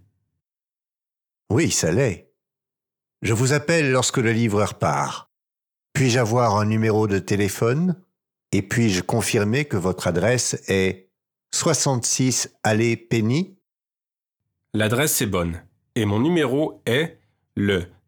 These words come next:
Speaker 2: zéro neuf six un trois un quatre un six un.
Speaker 1: Zéro neuf soixante et un trois cent quatorze cent soixante et un.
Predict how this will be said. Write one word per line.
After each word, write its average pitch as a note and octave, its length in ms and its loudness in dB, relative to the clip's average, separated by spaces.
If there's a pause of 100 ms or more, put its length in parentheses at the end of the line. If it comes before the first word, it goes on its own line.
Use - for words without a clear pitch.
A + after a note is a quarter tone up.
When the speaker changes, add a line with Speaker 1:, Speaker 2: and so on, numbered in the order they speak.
Speaker 2:
zéro B2+ 600 -2 (140)
neuf G#2 540 -2 (140)
six - 760 -4 (300)
un A#2 340 -2 (400)
trois G2+ 560 -2 (380)
un C3 360 -2 (560)
quatre - 520 -4 (440)
un B2 320 -2 (400)
six - 600 -6 (420)
un. G2 240 -2 (1300)
Speaker 1:
Zéro D#3+ 380 2
neuf G#2 560 -2 (120)
soixante - 600 -2
et B2+ 120 0
un E2 320 -4 (280)
trois F3 220 -2
cent D#3 220 0
quatorze C3 880 -2 (160)
cent F3+ 240 0
soixante C#3 520 -2
et G2+ 160 2
un. C#2 220 -6